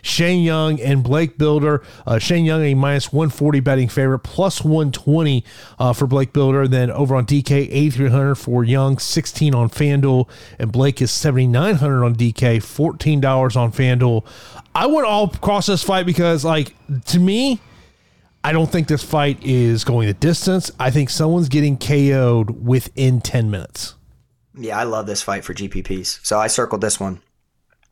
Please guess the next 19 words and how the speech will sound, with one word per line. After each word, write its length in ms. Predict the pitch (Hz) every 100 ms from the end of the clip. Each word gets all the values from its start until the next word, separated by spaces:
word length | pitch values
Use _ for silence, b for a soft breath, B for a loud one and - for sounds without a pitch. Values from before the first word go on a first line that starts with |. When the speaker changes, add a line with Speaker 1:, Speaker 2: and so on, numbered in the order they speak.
| -
Speaker 2:
I 100 | 117
circled 300 | 120 113 104
the 80 | 101
Jamie 240 | 120 113
Malarkey 420 | 107 110 107 110
fight, 340 | - 104 101 -
Francisco 460 | 98 - 95 -
Prado, 580 | - - 107 104 98 92 B B B B
Blake 220 | 107 101
Bilder, 460 | 104 101 101 101 -
Shane 260 | - 104 98
Young 220 | 95 98
fight. 280 | 101 92 _ _ _
Excuse 280 | - - 98
me. 140 | 85 - b b b
Um, 400 | 113 104 95 90 - b b b b b b _
my 160 | - 135
issue 380 | 139 175 170 165
here 600 | 156 151 143 101 98